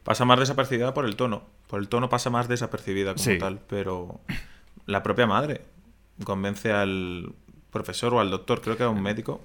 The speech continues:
Speaker 1: convence al médico de aquella manera
Speaker 2: Sí.
Speaker 1: para que trate a Forrest.
Speaker 2: Sí, exactamente. Creo que era,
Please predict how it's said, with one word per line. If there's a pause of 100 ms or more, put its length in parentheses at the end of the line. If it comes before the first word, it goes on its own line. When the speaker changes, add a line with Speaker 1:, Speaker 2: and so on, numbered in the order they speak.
Speaker 1:
convence
al
médico
de
aquella
manera
Speaker 2:
Sí. (1040)
Speaker 1:
para
que
trate
a
Forrest. (1800)
Speaker 2:
Sí, (320)
exactamente. (760)
Creo
que
era,